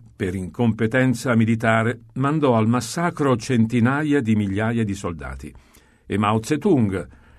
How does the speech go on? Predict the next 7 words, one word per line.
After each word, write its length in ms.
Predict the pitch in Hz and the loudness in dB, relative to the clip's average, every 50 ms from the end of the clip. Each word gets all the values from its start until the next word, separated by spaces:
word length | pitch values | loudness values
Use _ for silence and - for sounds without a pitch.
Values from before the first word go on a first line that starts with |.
| - _ | -20 _
mito 540 | - 101 117 131 147 147 131 113 147 135 127 | -2 0 2 2 2 0 0 0 0 0 0
di 140 | 123 110 113 | 2 2 2
una 320 | 120 120 113 113 110 107 | 2 4 4 4 4 2
generazione 960 | 98 87 131 135 127 123 120 123 120 - - 139 143 135 123 117 110 110 107 113 | 0 0 0 2 2 0 0 -2 -4 -4 -2 0 2 2 2 4 2 2 0 -2
anche 380 | - 123 143 165 165 - - 143 | -4 -4 -4 -4 -4 -2 0 2
in 160 | 123 110 107 | 2 4 4
Occidente, 680 | 110 110 113 - 117 107 98 82 73 71 - 135 143 | 2 0 -2 -4 -6 -6 -6 -8 -10 -10 -10 -10 -10